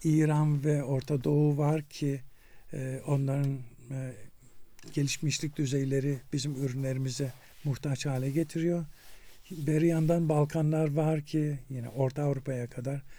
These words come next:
onların büyük ihtiyaçları var. En basitinden bu pazarlar bizim, e, sanayimize açık. Eğer biz,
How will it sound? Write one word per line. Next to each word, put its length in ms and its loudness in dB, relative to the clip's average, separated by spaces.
onların 460 2
büyük 360 -2
ihtiyaçları 720 -6
var. 160 -4
En 260 0
basitinden 680 0
bu 120 0
pazarlar 640 0
bizim, 340 -2
e, 400 -2
sanayimize 640 0
açık. 540 -8
Eğer 460 2
biz, 380 -2